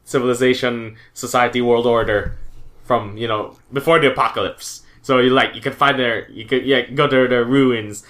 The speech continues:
their Greekish looking, their pretentiously Greekish looking ruins, and you can, like, get cars and, like, exosuits that allow tra-,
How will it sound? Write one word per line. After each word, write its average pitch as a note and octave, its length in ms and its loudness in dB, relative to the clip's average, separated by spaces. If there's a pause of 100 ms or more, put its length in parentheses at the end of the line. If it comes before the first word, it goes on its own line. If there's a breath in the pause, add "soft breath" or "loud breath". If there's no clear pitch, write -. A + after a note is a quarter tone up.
(160 loud breath)
their G#2+ 260 -4
Greekish B2 500 -2
looking, B2+ 460 -4
their B2 120 0
pretentiously B2 720 -4
Greekish B2 360 -4
looking A#2 420 -8
ruins, A#2+ 460 -4 (180 loud breath)
and A#2+ 100 -4
you A2+ 60 -6
can, A2+ 100 -2
like, A2+ 220 2
get A2+ 220 -4
cars A2+ 520 0 (200)
and, G2+ 500 -2 (120)
like, A2+ 260 -4
exosuits C3 680 -2
that A2 180 -2
allow A#2 220 0
tra-, A#2 340 -4